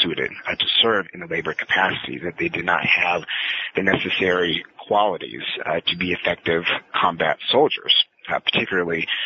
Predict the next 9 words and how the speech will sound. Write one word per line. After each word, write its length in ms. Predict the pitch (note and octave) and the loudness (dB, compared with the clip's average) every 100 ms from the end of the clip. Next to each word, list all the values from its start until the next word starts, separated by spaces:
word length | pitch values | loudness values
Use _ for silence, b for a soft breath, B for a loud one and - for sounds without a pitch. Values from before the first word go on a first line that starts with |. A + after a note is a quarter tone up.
| B B - | B B -2
on 160 | G2 F#2 | 0 2
the 60 | |
Western 380 | F2+ F2 - D2 - | 2 4 4 2 -2
Front, 240 | F2 E2 D2+ - | -2 -2 -4 -12
uh, 140 | - D2 - | -6 -4 -4
in 120 | D2 - | -8 -2
France. 320 | G#2 F#2+ - - - - E2+ | 2 2 0 -6 -6 -6 -6
Uh, 120 | C#2 - - | -6 -4 0
so 340 | G2+ F#2 E2+ | 2 2 -2